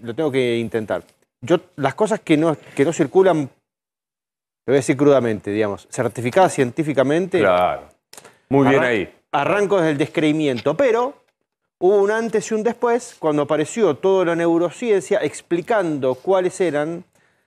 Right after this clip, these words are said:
Speaker 1: las ventajas ya comprobadas de la meditación. Mirá que mi vieja es profesora de yoga hace cuarenta años desde que yo soy chico y, sin embargo, nunca agarré para ese lado.
Speaker 2: No.
Speaker 1: Sin embargo, cuando apareció toda la neurociencia explicando cuáles eran las virtudes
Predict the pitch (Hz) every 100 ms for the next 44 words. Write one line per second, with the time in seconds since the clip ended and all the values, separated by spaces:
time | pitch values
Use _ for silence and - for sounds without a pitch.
0 | - 135 131 135 185 185 165 185 180 151
1 | 147 156 226 160 120 107 104 107 123 -
2 | 127 104 190 208 139 180 190 135 - 110
3 | 104 143 120 113 170 175 185 - _ _
4 | _ - 120 139 143 143 160 143 165 143
5 | 120 107 110 151 143 127 143 107 110 -
6 | 113 131 156 170 175 _ _ - 135 165
7 | 156 135 123 160 131 110 - 98 92 85
8 | _ _ _ 107 107 80 - - 143 160
9 | 233 208 185 180 175 160 208 220 196 175
10 | 165 156 196 190 - 151 190 180 190 -
11 | _ _ _ 160 160 180 175 151 131 131
12 | - 175 175 175